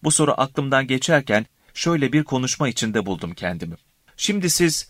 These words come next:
görme özürlülerin, daha doğrusu bütün özürlülerin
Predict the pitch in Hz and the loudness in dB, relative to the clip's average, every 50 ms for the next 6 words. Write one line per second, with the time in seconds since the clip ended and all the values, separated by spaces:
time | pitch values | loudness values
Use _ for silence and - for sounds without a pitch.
0 | _ _ - 120 131 135 139 143 160 127 131 131 123 139 127 120 117 120 120 120 | _ _ 0 4 4 6 6 6 4 4 4 2 2 2 2 2 2 2 2 2
1 | 123 113 110 - - - - _ - 113 120 143 139 135 123 120 120 117 - 123 | 2 0 -2 -6 -12 -20 -6 _ 0 2 4 4 4 4 4 4 4 2 2 2
2 | 107 101 110 - - 170 160 - 123 113 - 123 110 110 107 107 104 107 104 98 | 0 0 -2 -2 -2 -2 0 2 0 2 2 0 0 2 2 2 2 2 0 -2